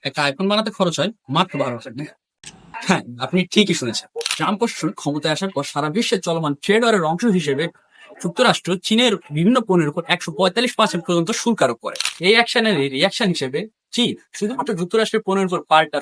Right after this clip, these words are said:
শুল্ক আরোপই করেনি, যুক্তরাষ্ট্রের লাক্সারি দুনিয়ার গোপন রহস্য ফাঁস করে দিয়েছে। যুক্তরাষ্ট্র ভিত্তিক বিভিন্ন লাক্সারি ব্র্যান্ড যেমন গুচি, ডিওর, লুই ভেতো এবং হার্মেসের মতো বড় বড় ব্র্যান্ডের গুমর ফাঁস করে দিয়েছে। উদাহরণ হিসেবে বলা যায়, ডিওরের এক জোড়া হিল বানাতে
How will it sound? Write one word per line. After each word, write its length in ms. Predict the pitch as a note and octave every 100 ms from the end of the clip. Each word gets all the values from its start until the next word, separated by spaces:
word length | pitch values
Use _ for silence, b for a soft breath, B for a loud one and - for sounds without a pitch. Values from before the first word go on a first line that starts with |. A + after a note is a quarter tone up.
| -
শুল্ক 180 | F#3+ G#3
আরোপই 200 | G#3 G#3 G#3+
করেনি, 220 | G#3 C4+ D4+ b b C#3+
যুক্তরাষ্ট্রের 500 | F3+ F#3+ F3+ F3 B2+
লাক্সারি 320 | C#3 D3+ A3+ A#3 E3
দুনিয়ার 280 | E3 G#3+ D3+ D#3+
গোপন 220 | G#3+ A#3 D#3+
রহস্য 220 | C3+ - B3
ফাঁস 180 | D#3 D3 D3
করে 120 | B2 A2
দিয়েছে। 200 | - - -
যুক্তরাষ্ট্র 440 | - A#3 B3 - C#3+
ভিত্তিক 220 | C#3 C#3 C#3
বিভিন্ন 200 | D3+ D3+ D3
লাক্সারি 300 | D3+ A3 F#3+
ব্র্যান্ড 180 | C3+ B2
যেমন 160 | C3 B2 B2+
গুচি, 280 | E3 F#3+ A3 G3 C3
ডিওর, 260 | D#3 F3+ F3+ - B2+
লুই 140 | F#3 G3
ভেতো 260 | F#3+ F#3 G3 - C#3+
এবং 100 | C#3+ -
হার্মেসের 380 | D#3 F#3+ G#3+ G3
মতো 140 | - F3 C#3+
বড় 120 | E3+ G3
বড় 100 | F#3+ B2+
ব্র্যান্ডের 300 | B2+ D3+ G#3 B2 C#3+
গুমর 220 | F3 -
ফাঁস 160 | B2 - A#2+
করে 120 | G#2+
দিয়েছে। 220 | G#2 - - - - - - -
উদাহরণ 260 | E3 G#3 A#3+
হিসেবে 200 | G#3+ F#3+ C#3
বলা 140 | C3 C3
যায়, 120 | D3+ A#2+
ডিওরের 340 | E3 G#3+ C#3+ B2+ D3
এক 60 | C3+
জোড়া 160 | C#3+ C#3
হিল 140 | G3+ A3
বানাতে 220 | F4+ -